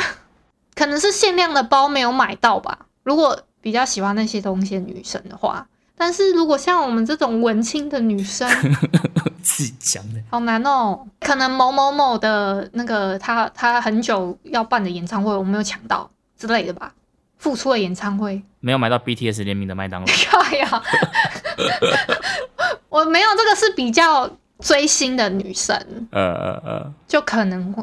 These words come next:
Speaker 1: 这个就会有差。
Speaker 2: 对。
Speaker 1: 但是如果是可能真的很诗情画意啊，还是那种，那种女生，这个怎么，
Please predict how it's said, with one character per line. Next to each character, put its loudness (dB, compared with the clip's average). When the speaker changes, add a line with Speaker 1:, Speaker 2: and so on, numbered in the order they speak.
Speaker 1:
这 2
个 0
就 0
会 2
有 -6
差。 -8
Speaker 2:
对。 -4
Speaker 1:
但 2
是 2
如 -2
果 2
是 0
可 -2
能 0
真 -6
的 0
很 -2
诗 -2
情 0
画 2
意 -2
啊， 2
还 0
是 -2
那 -2
种， -2
那 -2
种 2
女 2
生， 0
这 -6
个 0
怎 -6
么， -2